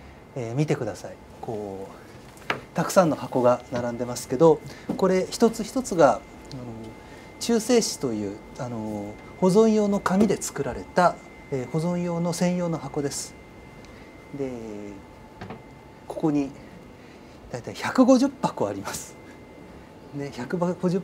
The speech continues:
箱の様々な震災に関わる、えー、資料を保全しているんです。で、どういうものがあったのか、えー、まだこれから調査をしますので、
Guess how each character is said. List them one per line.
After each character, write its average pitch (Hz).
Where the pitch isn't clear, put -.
箱 175
の 233
様 143
々 240
な 131
震 135
災 127
に 123
関 170
わ 214
る、 143
え 107
ー、 95
資 -
料 95
を 139
保 127
全 107
し -
て -
い 90
る 92
ん 90
で 90
す。 -
で、 147
ど 262
う 302
い 294
う 254
も 151
の 151
が 104
あ 120
っ -
た 123
の 95
か、 90
え 104
ー、 -
ま 208
だ 196
こ 208
れ 240
か 247
ら 247
調 269
査 214
を 135
し -
ま 131
す -
の 104
で、 120